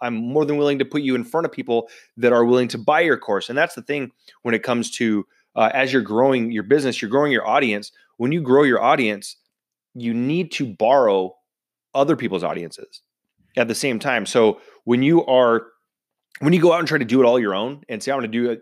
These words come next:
do this," <clears throat> when you go put a Facebook ad up, what are you doing? You are borrowing Facebook's audience.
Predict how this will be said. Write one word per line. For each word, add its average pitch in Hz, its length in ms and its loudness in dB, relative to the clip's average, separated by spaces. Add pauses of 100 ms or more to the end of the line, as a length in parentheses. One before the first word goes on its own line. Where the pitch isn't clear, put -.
do 117 140 -2
this," 120 240 0 (580)
<clears throat> 214 440 -2
when 131 180 -2
you 175 140 0
go 180 140 4
put 175 120 -2
a 135 60 4
Facebook 135 520 -2 (100)
ad 123 320 0 (160)
up, - 260 -2 (160)
what 135 120 0
are 147 40 -2
you 156 100 -4
doing? 123 320 -2 (440)
You 127 100 0
are 120 60 4
borrowing 123 520 2
Facebook's 117 560 -6
audience. 95 520 -8